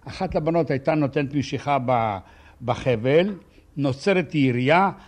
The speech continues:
החבר'ה למטה היו שומעים את זה, והיו עולים למעלה ל-, לאכול. נוסף לזה, אני זוכר שהוא סיפר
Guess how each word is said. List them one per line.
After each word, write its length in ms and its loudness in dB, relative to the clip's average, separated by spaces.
החבר'ה 480 2
למטה 520 4
היו 440 0
שומעים 440 0
את 120 0
זה, 280 2
והיו 180 -4
עולים 300 -6
למעלה 400 -6
ל-, 140 -12
לאכול. 380 -6
נוסף 340 0
לזה, 420 2
אני 140 0
זוכר 280 -2
שהוא 180 -10
סיפר 360 0